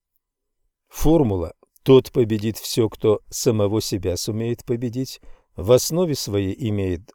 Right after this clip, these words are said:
должную поляризацию активно действующего сознания, сила которого направлена не на преодоление внешних условий и борьбу с ними – но на нейтрализацию их энергии путем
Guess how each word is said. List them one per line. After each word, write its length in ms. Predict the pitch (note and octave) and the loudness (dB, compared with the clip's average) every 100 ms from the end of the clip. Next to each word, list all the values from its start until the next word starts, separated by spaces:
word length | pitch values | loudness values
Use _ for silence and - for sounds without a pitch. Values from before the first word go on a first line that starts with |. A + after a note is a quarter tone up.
| - | -12
должную 640 | G#2+ C3 D3+ G#2 G#2+ G2 | 2 2 4 0 2 0
поляризацию 920 | - G#2+ G2+ G2 F#2 C#3+ - - C#2+ - _ _ - | 0 0 0 -2 -2 -4 -6 -8 -8 -10 _ _ 0
активно 640 | A#2+ - - D3 A#2 A2+ | 0 0 -2 -2 0 0
действующего 800 | G#2+ D3 - - F2 - - E2+ | 0 -4 -4 -8 -8 -6 -6 -6
сознания, 720 | E2 - G2+ G2 F#2+ D#2+ D2 - _ _ _ _ | -6 -4 -4 -4 -4 -6 -10 -18 _ _ _ _
сила 400 | - D3+ B2+ A#2+ | -4 2 4 4
которого 520 | B2+ A2 D3+ B2+ G2 | 2 0 2 2 2
направлена 680 | F2+ - G2+ E2+ E2+ D#2+ - - _ | -2 -2 -2 -2 -4 -8 -12 -18 _
не 180 | C3+ C3 | 2 4
на 160 | C3 B2+ | 4 2
преодоление 800 | C3+ B2 A#2+ B2 B2 E3 A2+ G#2 | 4 4 4 2 0 0 0 0
внешних 640 | G2 A2 F#2+ - D2 - | 0 0 -2 -4 -10 -10
условий 540 | - - G2+ E2+ E2 - _ - | -12 -6 -4 -4 -6 -12 _ -4
и 120 | C3 | -2
борьбу 520 | A2+ A2+ A2 F#2 E2 - - | 4 6 4 0 -6 -8 -12
с 180 | - | -8
ними – 360 | A2+ F#2+ D#2 D#2 _ _ _ _ - | -6 -6 -8 -12 _ _ _ _ 0
но 240 | C3 D3 | 4 6
на 200 | C#3 C3+ - | 6 2 0
нейтрализацию 1160 | C3 C3 A#2+ B2+ B2 A#2 G#2 C#3+ D3+ - G2 G2+ | 0 2 2 2 2 2 2 0 0 -4 -6 -4
их 260 | A#2 - | -6 -2
энергии 460 | G#2 F#2+ E2+ E2 F2 | -2 -2 -6 -6 -10
путем 440 | - G2+ D#3+ D3+ | -8 -4 -2 -2